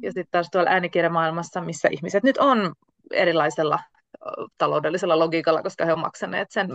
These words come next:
Speaker 1: niinku palvelun tuottajan tai palvelun tarjoajan, kun näiden äänikirjapalveluiden maksun, eikä niinkään yksittäisestä kirjasta yleensä, niin
Speaker 2: Joo.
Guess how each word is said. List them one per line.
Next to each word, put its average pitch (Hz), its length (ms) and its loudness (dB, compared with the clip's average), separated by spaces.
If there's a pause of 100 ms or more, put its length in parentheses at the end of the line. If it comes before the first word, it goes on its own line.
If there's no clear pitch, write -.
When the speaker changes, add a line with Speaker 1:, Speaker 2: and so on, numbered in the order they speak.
(480)
Speaker 1:
niinku 202 200 -12
palvelun 180 380 4
tuottajan 190 560 0 (340)
tai 175 100 0
palvelun 170 380 6
tarjoajan, 180 640 2 (340)
kun 196 100 -8
näiden 175 240 -2
äänikirjapalveluiden 170 880 0
maksun, 160 440 -6
eikä 151 200 0
niinkään 147 300 -2
yksittäisestä - 640 -6
kirjasta - 520 2
yleensä, 202 340 -4
niin 196 260 -6 (280)
Speaker 2:
Joo. 240 240 -8